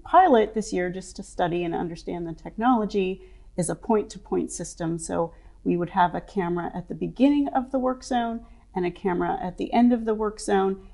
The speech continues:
and they would measure that speed across that distance. And we would know how, how fast that vehicle, um, is going through the entire work zone. So that is, um, really exciting technology that we're, you know, looking into to make sure it's accurate, um, and we can support it, but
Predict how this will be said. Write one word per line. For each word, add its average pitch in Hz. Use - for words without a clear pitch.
and 175
they 208
would 202
measure 196
that -
speed 180
across -
that -
distance. -
And 165
we 175
would 175
know 170
how, 165
how 175
fast 170
that 170
vehicle, 170
um, 170
is 180
going 180
through 180
the 175
entire 170
work 170
zone. -
So 202
that 185
is, 170
um, 175
really 196
exciting 196
technology 196
that 208
we're, 180
you 190
know, 175
looking 180
into 180
to 196
make 165
sure -
it's -
accurate, 196
um, 160
and 170
we 175
can 175
support 185
it, -
but -